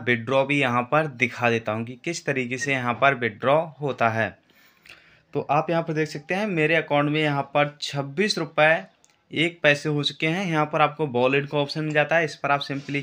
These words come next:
क्लिक करेंगे। क्लिक करने के बाद आपका जो बैलेंस होगा विनिंग्स में,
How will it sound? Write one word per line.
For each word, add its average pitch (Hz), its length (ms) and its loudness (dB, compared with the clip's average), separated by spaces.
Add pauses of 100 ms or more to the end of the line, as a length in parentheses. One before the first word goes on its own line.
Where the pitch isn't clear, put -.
(120)
क्लिक 123 280 -4
करेंगे। 139 440 0 (1200)
क्लिक 170 340 0
करने 175 220 4
के 170 160 2
बाद 135 400 8 (360)
आपका 151 360 6
जो 180 100 2
बैलेंस 156 400 4
होगा 165 280 2 (420)
विनिंग्स 151 560 0
में, 202 280 -2